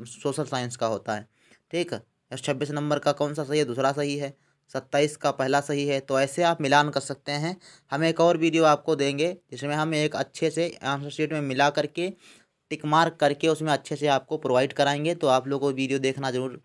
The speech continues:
अ, देखिएगा ज़रूर। तो फिर मिलते हैं नेक्स्ट वीडियो में, तब तक के लिए धन्यवाद। आशा है कि आप लोगों को, अ, ये वीडियो अच्छा लगा होगा और आप लोग जो है अपना पेपर्स ज़रूर मिलान करिएगा।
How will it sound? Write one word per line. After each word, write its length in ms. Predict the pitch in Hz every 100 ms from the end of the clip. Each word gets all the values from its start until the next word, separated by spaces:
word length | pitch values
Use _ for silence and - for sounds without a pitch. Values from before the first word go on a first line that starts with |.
| _ _ _ _
अ, 240 | 120 127 131
देखिएगा 460 | 120 135 165 156
ज़रूर। 240 | 147 156 175
तो 500 | 170 131 123 110 - _ -
फिर 100 | 131
मिलते 260 | 139 139
हैं 100 | 165
नेक्स्ट 200 | 165 156
वीडियो 220 | 143 139 147
में, 80 |
तब 100 | 143 -
तक 100 | 131
के 100 | 135
लिए 100 | 143
धन्यवाद। 460 | 127 135 147 156 165 _ -
आशा 220 | 123 156
है 140 | 160 165
कि 120 | 156
आप 180 | 139 131
लोगों 180 | 143
को, 200 | 147 160 160 _ _ - -
अ, 260 | 120 131 131
ये 180 | 123 139
वीडियो 240 | 131 139
अच्छा 260 | 139 - 151
लगा 200 | 147 143
होगा 280 | 143 147 165
और 360 | 147 127 127
आप 320 | 123 131 139 151
लोग 160 | 156
जो 80 | 139
है 80 | 139
अपना 240 | 131 143
पेपर्स 400 | 147 127 127 139
ज़रूर 240 | 131 131 127
मिलान 260 | 120 113
करिएगा। 400 | 110 104 101 95